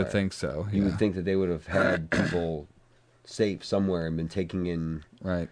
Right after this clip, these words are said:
Speaker 2: you know, the actual U S government or whoever it might have been. There has to be some remnants of it left somewhere, right?
Speaker 1: Right. I
Speaker 2: Like, there
Speaker 1: think
Speaker 2: has to
Speaker 1: so.
Speaker 2: be. Like,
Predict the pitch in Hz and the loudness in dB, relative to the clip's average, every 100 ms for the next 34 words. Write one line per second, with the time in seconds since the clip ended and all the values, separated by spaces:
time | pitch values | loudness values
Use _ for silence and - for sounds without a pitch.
0 | - 98 90 90 - 95 92 - 92 85 | -4 0 2 2 4 4 4 2 2 2
1 | 82 78 69 85 92 90 80 - 95 87 | 0 -2 -8 -2 0 2 0 -2 -2 -2
2 | 67 - 80 78 92 87 85 76 50 82 | -6 -8 -4 0 0 2 0 -4 -4 -4
3 | 78 92 90 80 120 120 - 80 - 120 | -2 0 0 2 2 2 0 -2 0 2
4 | 110 82 101 95 73 85 76 85 82 - | 2 4 4 4 0 -8 -4 -4 -4 -2
5 | 107 147 69 52 52 82 120 - _ - | 0 0 -2 -8 -2 0 -2 -4 _ -20
6 | - _ _ - - 101 113 123 170 98 | -20 _ _ -10 -4 2 4 6 6 6
7 | 95 73 - - 73 78 78 | 4 2 -6 -16 -8 -6 -6